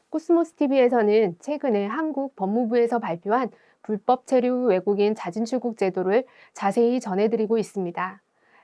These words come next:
그러나 아직도 많은 사람들이 이번 제도에 관해서 많이 궁금해하고 있습니다. 그래서 오늘은 대한민국 법무부 출입국 관리사무소에서 근무하시는 특별한 손님과의 인터뷰를 준비했습니다.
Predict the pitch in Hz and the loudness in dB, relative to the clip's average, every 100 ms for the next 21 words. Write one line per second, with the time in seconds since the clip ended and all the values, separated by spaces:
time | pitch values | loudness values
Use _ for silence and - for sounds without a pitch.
0 | _ 247 247 254 262 262 185 240 - 180 | _ 2 4 4 4 4 2 -2 -6 -6
1 | 165 - _ _ 180 196 269 294 294 294 | -6 -10 _ _ 2 4 2 2 2 2
2 | 269 214 202 233 180 202 202 180 175 202 | 2 2 2 0 0 0 -2 -4 0 0
3 | 202 190 185 240 254 240 - _ 180 190 | 0 -4 -4 -4 -4 -6 -20 _ -6 -2
4 | 190 202 214 220 262 285 277 247 190 - | -2 -2 -2 -2 0 0 2 2 2 -2
5 | 175 170 175 190 _ _ _ _ _ 196 | -12 -10 -14 -14 _ _ _ _ _ -4
6 | 196 214 208 208 180 185 233 254 - _ | -4 0 0 0 -2 0 0 0 -8 _
7 | _ 220 240 285 285 254 269 262 208 202 | _ 0 2 2 0 -2 -4 -2 -2 0
8 | 226 220 240 - 302 - 285 277 190 196 | 0 0 -2 -2 -4 -4 -6 -2 -2 -2
9 | 214 208 196 196 190 208 220 220 185 196 | -2 -2 -2 -4 -2 0 0 -2 -4 -4
10 | 185 175 202 262 208 - _ _ - - | -6 -6 -2 0 -2 -10 _ _ -16 2
11 | 330 311 302 302 320 320 294 185 165 160 | 4 4 2 0 0 0 0 0 -2 -8
12 | _ 196 208 226 180 190 - 214 214 208 | _ -4 0 2 2 0 0 -2 0 -2
13 | - 185 190 190 | -6 -16 -6 -8